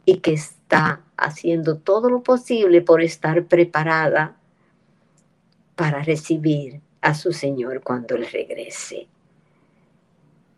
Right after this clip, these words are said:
Dale tu vida para que esa vida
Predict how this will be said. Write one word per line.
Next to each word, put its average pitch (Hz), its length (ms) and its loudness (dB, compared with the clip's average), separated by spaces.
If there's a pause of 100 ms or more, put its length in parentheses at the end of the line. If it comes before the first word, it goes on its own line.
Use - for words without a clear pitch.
(100)
Dale 135 760 -4 (400)
tu 170 160 6 (140)
vida - 680 -4 (1300)
para 135 280 -2
que 147 140 -8
esa 147 240 -8
vida 135 600 -6